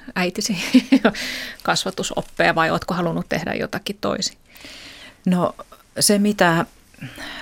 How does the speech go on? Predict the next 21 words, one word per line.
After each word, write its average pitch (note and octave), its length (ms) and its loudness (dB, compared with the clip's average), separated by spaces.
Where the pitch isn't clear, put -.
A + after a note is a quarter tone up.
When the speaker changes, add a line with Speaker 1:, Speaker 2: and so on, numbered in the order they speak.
Speaker 2:
toivoakseni E3 760 6
toistan, C3+ 680 2
o-, C3 240 -2
on C3 320 4
konkreettinen C3 720 0
apu. B2 280 0
Mä C3 140 0
oon C#3 140 2
itse C3+ 240 -2
saanut B2 340 -2
ihan B2 180 -2
valtavan C3 460 -2
paljon B2+ 440 -6
mun D3 140 -2
vanhemmilta C#3+ 640 0
lastenhoitoapua D#3 1040 -2
ja D3+ 200 -2
ilman D3+ 260 -2
sitä D3 320 -4
en D3 100 -2
olisi D3 240 -6